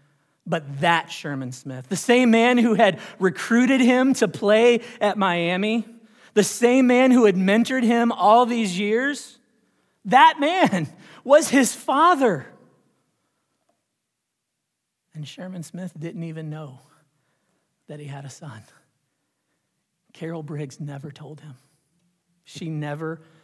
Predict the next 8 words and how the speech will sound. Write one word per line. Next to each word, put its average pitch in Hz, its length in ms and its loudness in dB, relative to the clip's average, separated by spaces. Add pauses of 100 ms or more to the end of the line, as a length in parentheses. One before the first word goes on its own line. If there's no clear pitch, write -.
(300)
told 147 260 -10
him. 143 240 -10 (1400)
So - 180 -8
as 160 180 -2
was 170 140 -6
his 151 160 -10
custom, 180 420 -2
he 160 300 -6